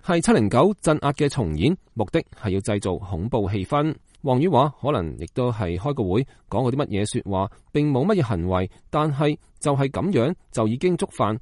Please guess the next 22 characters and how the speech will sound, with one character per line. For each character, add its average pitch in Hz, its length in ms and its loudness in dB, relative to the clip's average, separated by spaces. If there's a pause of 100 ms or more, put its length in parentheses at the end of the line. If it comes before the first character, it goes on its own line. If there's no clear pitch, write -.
(240)
佢 110 120 0
哋 107 300 0
某 107 260 -2
個 107 240 -2
敏 95 240 -4
感 101 280 -2
點 78 180 -2
啦。 117 160 2 (340)
所 98 220 -2
以 104 100 2
呢 107 80 2
一 120 80 0
次 - 100 -6 (120)
拘 117 320 0
捕 85 180 -2
咗 92 300 -6
咁 110 260 0
多 135 200 -2
人， 85 200 -4
而 90 160 -4
且 113 200 -4
用 113 220 -2